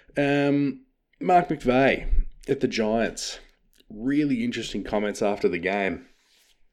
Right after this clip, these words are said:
Singling out fourteen of his players, saying they've checked out for the season.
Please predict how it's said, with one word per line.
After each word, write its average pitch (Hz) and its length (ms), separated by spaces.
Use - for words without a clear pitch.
Singling 123 680
out 110 200
fourteen 113 760
of 98 80
his 98 160
players, 90 760
saying 95 320
they've 87 260
checked - 460
out 90 420
for - 120
the - 120
season. 98 680